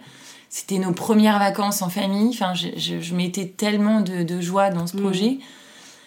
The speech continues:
Speaker 1: Euh, donc en fait, moi, je dis à la gynéco, euh, « Oui, mais en fait, là, je dois prendre l'avion dans une semaine. Est-ce que c'est possible ? » Elle,
Speaker 2: Ouais.
Speaker 1: mais elle me dit, « Je crois que vous n'avez pas compris.
Speaker 2: Ouais.
Speaker 1: Euh, la madame, après, c'est vous, vous choisissez. Mais si vous voulez garder votre bébé, la seule chance,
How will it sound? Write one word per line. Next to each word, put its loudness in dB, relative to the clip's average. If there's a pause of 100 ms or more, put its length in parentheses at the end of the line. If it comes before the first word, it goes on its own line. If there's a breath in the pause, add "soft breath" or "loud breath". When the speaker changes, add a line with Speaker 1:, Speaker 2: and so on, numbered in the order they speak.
(280 loud breath)
Speaker 1:
Euh, 0
donc 4
en 6
fait, 4
moi, 6
je 0
dis 0
à 4
la 2
gynéco, 0
euh, « 2 (100)
Oui, 6
mais 6
en 2
fait, -2
là, 2
je -6
dois 0
prendre -2
l'avion 4
dans 2
une -2
semaine. 2
Est-ce 0
que -2
c'est -2
possible ? » -4
Elle, -2
Speaker 2:
Ouais. -2
Speaker 1:
mais 0
elle 0
me 0
dit, « -2
Je -10
crois -4
que -10
vous -4
n'avez -2
pas -4
compris. -6 (120)
Speaker 2:
Ouais. -10 (520 loud breath)
Speaker 1:
Euh, 2
la 4
madame, 6
après, 2
c'est 0
vous, 0
vous -4
choisissez. -4
Mais 2
si -4
vous -4
voulez -2
garder 0
votre -4
bébé, 2
la 2
seule -2
chance, -2